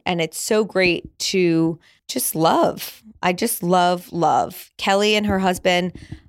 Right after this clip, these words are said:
their vows, I don't even have words for.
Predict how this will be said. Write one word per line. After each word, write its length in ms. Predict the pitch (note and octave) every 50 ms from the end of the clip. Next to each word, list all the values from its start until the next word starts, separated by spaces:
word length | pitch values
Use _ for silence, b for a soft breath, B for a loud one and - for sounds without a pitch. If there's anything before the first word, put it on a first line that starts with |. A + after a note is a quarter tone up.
| B _ -
their 220 | - G3+ G3+ G#3 G#3
vows, 640 | F3+ G#3 F#3+ F#3 F#3 F3+ F3+ F3+ F#3 F#3 F#3 - - -
I 340 | E3+ E3 D#3 F3+ E3 - - -
don't 180 | - F#3+ F#3 F#3+
even 160 | G3 F3+ F3+
have 200 | F#3+ F3 E3 D#3
words 400 | D#3 D3+ D#3 D3+ D3+ C#3+ - -
for. 420 | - - D3+ - - - - -